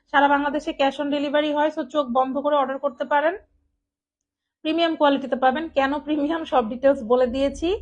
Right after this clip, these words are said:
আহ, তো এখনকার মতো বিদায় নিচ্ছি। আবারও ইনশাল্লাহ নেক্সট যখনই শুট হয়, এখন প্রত্যেক দিনই হচ্ছে, আসলে কি এত ডিজাইন আসে বাটিক লটের, আমি একটা জিনিস দেখলাম,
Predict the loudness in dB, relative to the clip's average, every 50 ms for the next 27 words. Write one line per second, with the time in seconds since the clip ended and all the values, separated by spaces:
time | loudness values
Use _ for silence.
0 | -8 -16 -18 -18 -20 -20 -18 -10 -6 -4 -2 0 0 0 0 -2 -2 0 2 2
1 | 4 4 2 2 2 0 0 0 0 0 0 0 2 0 -2 0 -2 0 0 4
2 | 4 4 4 4 0 -2 -4 -6 -4 0 2 2 2 2 2 0 0 4 4 4
3 | 4 4 2 0 0 -2 -4 -4 0 2 2 2 2 4 4 6 4 4 2 -2
4 | _ _ _ _ _ _ -4 -2 0 0 0 0 -2 -6 0 2 2 2 4 2
5 | 0 0 -2 -4 -2 -2 -2 0 2 2 2 2 0 0 0 -2 -2 0 -2 -2
6 | -2 -2 -6 -4 -2 -2 -2 -2 0 0 -2 -2 -2 -2 -2 -2 -2 -2 _ -20
7 | -20 -16 -6 -6 -4 -2 0 0 0 -2 -2 -2 -2 -2 0 0 0 -2 0 2
8 | 2 2 2 2 2 2 4 4 2 2 2 0 0 0 0 -2 0 0 0 0
9 | 0 -2 -2 0 0 0 0 -2 -4 -2 -4 -4 -4 -6 -6 -4 -2 -4 -2 -2
10 | -2 -4 -2 0 0 0 0